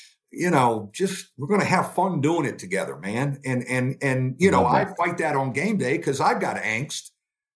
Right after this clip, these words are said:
Speaker 1: but I fake it great on
Speaker 2: I
Speaker 1: the
Speaker 2: love that.
Speaker 1: outside. <laughs>
Speaker 2: I love that. I, I always used to say, uh,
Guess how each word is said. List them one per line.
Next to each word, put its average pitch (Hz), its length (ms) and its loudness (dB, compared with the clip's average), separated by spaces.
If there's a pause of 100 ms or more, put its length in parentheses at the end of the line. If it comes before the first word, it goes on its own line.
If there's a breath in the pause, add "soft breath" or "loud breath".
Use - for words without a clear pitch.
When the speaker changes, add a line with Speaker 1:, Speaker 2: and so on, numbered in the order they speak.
(160)
Speaker 1:
but 117 100 2
I 190 120 6
fake 185 400 2
it 92 140 -6
great 139 320 2 (440)
on 113 120 2
Speaker 2:
I 104 60 4
Speaker 1:
the 101 80 2
Speaker 2:
love 104 180 4
that. 95 160 2
Speaker 1:
outside. - 1040 -2
<laughs> - 20 -20
Speaker 2:
I 151 140 4
love 151 200 2
that. 147 340 0
I, 160 80 2
I - 20 0
always 175 180 0
used 156 180 -4
to 135 60 -8
say, 139 340 0 (240 soft breath)
uh, 151 100 4